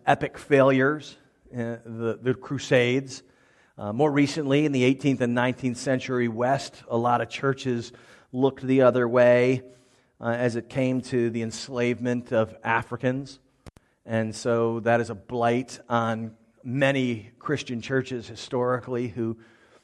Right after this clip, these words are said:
did not stand up for fellow human beings in that way.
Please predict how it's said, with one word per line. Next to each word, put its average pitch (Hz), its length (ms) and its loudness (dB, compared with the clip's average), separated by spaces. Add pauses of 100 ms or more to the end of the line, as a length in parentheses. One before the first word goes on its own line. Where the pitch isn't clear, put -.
(120)
did 143 160 2
not 120 220 -2
stand 113 360 -6
up - 320 2
for 107 400 -4 (460)
fellow 120 280 2
human 113 360 -2
beings 113 460 0
in 107 80 -8
that 117 180 -4
way. 113 340 0